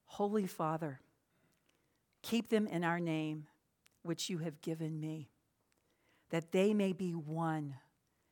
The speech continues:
even as we are one. I do not ask for these only, but also for those who will believe in me through their word, that they may all be one,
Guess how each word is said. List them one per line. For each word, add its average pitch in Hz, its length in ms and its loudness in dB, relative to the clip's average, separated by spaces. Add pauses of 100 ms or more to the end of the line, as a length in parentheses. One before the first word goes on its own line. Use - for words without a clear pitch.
(440)
even 240 460 4
as 160 280 -2
we 165 280 -2
are 151 160 -6
one. 151 400 -6 (1300)
I 180 140 6
do 220 240 0
not 254 280 6
ask 190 380 4
for 185 260 0
these 175 320 0
only, 165 520 -2 (640)
but 170 240 -4
also 262 480 4
for 247 240 -4
those 160 640 -6 (300)
who 202 180 0
will 175 120 4
believe 175 600 0
in 185 160 0
me 156 240 -2
through 185 420 -2
their 180 300 2
word, 143 460 -4 (480)
that 170 220 0
they 180 160 4
may 151 280 0
all 175 280 4
be 202 180 0
one, 147 480 -2